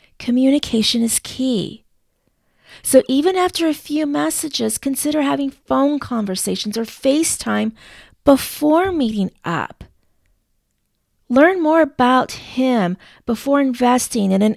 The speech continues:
outfit and makeup and the gas. And oh my God, how expensive is gas nowadays?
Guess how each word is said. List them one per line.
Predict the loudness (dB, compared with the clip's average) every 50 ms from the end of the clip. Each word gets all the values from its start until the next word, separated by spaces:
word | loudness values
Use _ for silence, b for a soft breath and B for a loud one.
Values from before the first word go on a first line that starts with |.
| _ _ -2
outfit | -2 0 -2 -2 -6 -12 -12 -10 -10 -10 -12 -14 B B B B B B
and | 0 2 2 2 2 2 0
makeup | 0 0 0 0 -2 _ -10 -12 -12 -12 -12 -14 -20 b b b b b b
and | -2 0 2 2
the | 2
gas. | 2 0 -4 0 2 4 4 6 6 6 4 4 2 2 2
And | 0 0 0 0 0
oh | 2 2 2
my | 2 0 0
God, | 2 2 4 4 4
how | 4 4 2
expensive | 2 0 -2 -4 -4 -2 -2 -4
is | -4 -2
gas | 0 2 2 2 2 2 0 -4
nowadays? | -4 -2 -2 -4 -4 -4 -6 -6 -6 -8 -12 -14